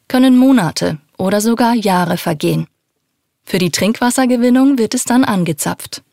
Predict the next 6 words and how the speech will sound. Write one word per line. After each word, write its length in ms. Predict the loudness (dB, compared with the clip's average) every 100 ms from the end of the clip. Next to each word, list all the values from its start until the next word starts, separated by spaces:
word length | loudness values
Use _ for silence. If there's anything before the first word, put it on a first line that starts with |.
| _ _ _ _ _ -8
Die 80 | -8
Brunnenstuben 760 | -4 0 2 2 0 -4 -4 -2
eröffnen 560 | -2 -2 -2 -2 -2
somit 540 | 0 2 2 0 -4 -6
den 160 | -4
Blick 380 | -2 -4 -4 -16